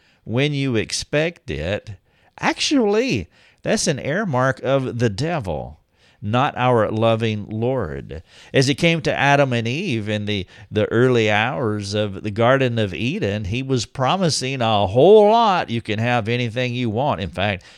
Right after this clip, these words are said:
you can be like God if you want to. And then he came to Jesus in Matthew's gospel, and he's just promising the world to Jesus as well.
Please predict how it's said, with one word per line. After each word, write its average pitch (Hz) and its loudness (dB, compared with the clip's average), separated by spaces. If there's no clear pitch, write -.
you 98 -8
can 71 -12
be 82 -8
like 104 -6
God 143 -4
if 104 -6
you 101 -6
want 135 -8
to. 101 -4
And 127 2
then 139 0
he 131 -4
came 135 -2
to 127 -2
Jesus 113 -4
in 104 -6
Matthew's 107 -4
gospel, 104 -4
and 101 -6
he's 113 -4
just - -2
promising 170 2
the 160 4
world 180 4
to 147 0
Jesus 143 -2
as 123 -2
well. 127 -2